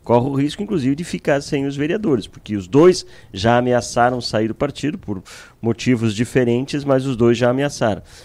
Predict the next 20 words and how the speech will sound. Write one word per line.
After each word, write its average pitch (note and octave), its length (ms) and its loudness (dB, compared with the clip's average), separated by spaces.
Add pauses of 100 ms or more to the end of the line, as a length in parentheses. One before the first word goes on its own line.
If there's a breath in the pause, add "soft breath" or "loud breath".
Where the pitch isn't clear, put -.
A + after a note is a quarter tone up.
(140 loud breath)
Então, A2 440 -2
o A#2 60 -6
P A#2 140 -2
P G#2+ 220 -2
pode A2 340 0
acabar G#2 460 0
aí, G2 360 -2
daqui F#2+ 220 -8
a F#2 40 -6
pouco, G2 340 -8
sem G#2+ 320 -4 (280 loud breath)
nenhum C3 360 2
dos A2 240 -6
atuais G#2+ 560 -2
vereadores G2 580 -2
lá F#2+ 240 -6 (420 soft breath)
pra G#2+ 220 0
ir G2 80 -2
para G2 500 0
essa F#2+ 460 -6